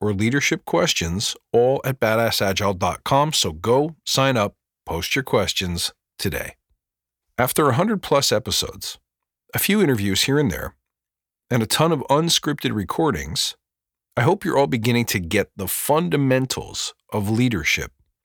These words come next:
and the fundamental underpinnings of Agile.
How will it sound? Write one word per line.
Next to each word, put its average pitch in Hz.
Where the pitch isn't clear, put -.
and 175
the -
fundamental 120
underpinnings 110
of 107
Agile. -